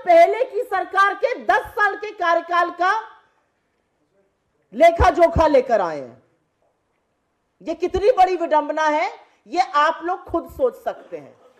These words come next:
दस साल सत्ता में रहने के बाद जब चुनाव के मुहाने पर आज सरकार खड़ी है, तो सरकार पिछली सरकार का लेखा जोखा दे रही है।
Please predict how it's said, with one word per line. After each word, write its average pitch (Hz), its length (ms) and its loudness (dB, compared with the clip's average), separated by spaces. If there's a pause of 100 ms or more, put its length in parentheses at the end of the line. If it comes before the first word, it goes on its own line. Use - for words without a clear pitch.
(400)
दस 330 160 2 (100)
साल 330 220 -2
सत्ता 320 400 -6
में 302 140 -2
रहने 277 320 -4
के 294 160 -6
बाद 277 440 -2 (440)
जब 262 240 -2 (1120)
चुनाव 285 280 4
के 330 180 -2
मुहाने 277 480 2
पर 294 180 -2
आज 269 140 -2
सरकार 262 500 -4
खड़ी 254 340 -6
है, 349 240 2 (460)
तो 294 80 0
सरकार 320 580 0 (280)
पिछली 403 440 -4
सरकार 381 520 -2
का 370 160 -4
लेखा 302 360 -4
जोखा 254 340 -6
दे 180 200 -8
रही 147 200 -14
है। 127 120 -20